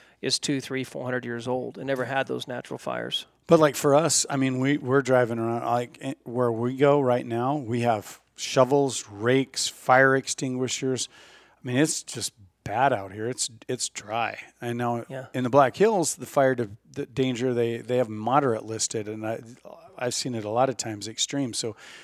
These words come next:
Speaker 2: we're still getting enough rain here, but you only go twenty miles, you know, around the, around the mountain range here, and it's, uh, it's totally different, especially north.
Speaker 1: Yeah.
Speaker 2: Yikes.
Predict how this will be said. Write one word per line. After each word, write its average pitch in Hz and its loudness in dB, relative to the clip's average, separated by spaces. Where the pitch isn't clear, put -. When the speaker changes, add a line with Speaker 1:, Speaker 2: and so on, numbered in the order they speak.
Speaker 2:
we're 143 4
still 151 6
getting 127 4
enough 117 -2
rain 117 -4
here, 139 -2
but 120 0
you 131 0
only 131 2
go 120 2
twenty 123 -4
miles, 120 -2
you 120 -8
know, 113 -4
around 120 -2
the, 104 -6
around 123 0
the 120 -2
mountain 123 -2
range 110 -10
here, 113 -6
and 110 -10
it's, - -4
uh, 101 -8
it's 110 -12
totally 117 -8
different, 110 -8
especially 117 -4
north. 110 -8
Speaker 1:
Yeah. 123 -12
Speaker 2:
Yikes. 113 -6